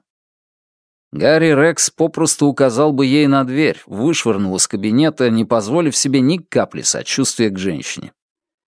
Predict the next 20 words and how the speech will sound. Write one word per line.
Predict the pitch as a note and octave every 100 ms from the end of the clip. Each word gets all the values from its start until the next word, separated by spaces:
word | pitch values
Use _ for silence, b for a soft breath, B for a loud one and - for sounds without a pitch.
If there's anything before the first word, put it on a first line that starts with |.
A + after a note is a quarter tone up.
| _
Люсьен | - C#3 D3 G2+ G2 C#3+
поступил | G3+ - G#3 - D3+
бы | D#3+
наоборот — | F3 F3+ F3+ F#3+ B2 - - _ b b b
озадачил | A2 A2 E3 G#3+ -
бы | A2+ G#2+
проблемами | A2 G#2+ A#2+ A2+ G#2+ G#2+
Джози | G#2 E3 E3+ G#2
одного | F#2 A#2 B2+ C#3+
из | A2+
своих | - A#2+ A2
компаньонов-юристов, | - A2+ A2+ A2+ A2 G2 - F2 F#2 F3 - D#3+ - b b b
а | G2
сам | F#2 - A3+ F#3+
занялся | B2+ A2+ G2+ - F#3
бы | F#3 D3
шумной | - - - G3 D#3+
защитой | A#2+ A#2 - C#3 C3 B2+
её | A#2 G#2+ G2+
сына. | - C#2 A1 -